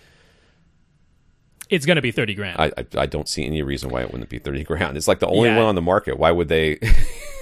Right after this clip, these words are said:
Speaker 2: Why would
Speaker 1: It's,
Speaker 2: they drop
Speaker 1: not
Speaker 2: the
Speaker 1: only
Speaker 2: prices?
Speaker 1: that. I mean, they, they barely made any Z nines. Uh, I mean, it te-, it technically went on sale, but there were barely any of 'em. And the plant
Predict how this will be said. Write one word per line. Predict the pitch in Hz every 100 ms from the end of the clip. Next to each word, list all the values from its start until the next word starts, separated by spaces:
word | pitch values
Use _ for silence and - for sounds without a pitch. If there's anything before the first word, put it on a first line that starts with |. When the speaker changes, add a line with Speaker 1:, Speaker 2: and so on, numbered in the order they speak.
| -
Speaker 2:
Why | - 101 139
would | 135
Speaker 1:
It's, | 143
Speaker 2:
they | 98
drop | 202
Speaker 1:
not | 196 202
Speaker 2:
the | 190
Speaker 1:
only | 160
Speaker 2:
prices? | 160
Speaker 1:
that. | 156
I |
mean, | 170 143
they, | 156 151 -
they | 156 156 127
barely | 107 113 147 147 156 165 170 165 160 151 139
made | 135 127 123 123
any | 123 117
Z | 110 120
nines. | 117 107 95 92 98 - - -
Uh, | -
I | 98 95 104 107
mean, | 101
it | 107
te-, | - 165 160
it | 156
technically | 160 202 - 175 165 135
went | 123 120
on | 110 107
sale, | - 127 98 95
but | 110 101 95 -
there | 110
were | 95 90 _ -
barely | 147 127 120 110 107
any | 123 120 113
of | 110 113
'em. | 113 -
And | 139 135 131 - - -
the | 139
plant | - - 170 180 185 - -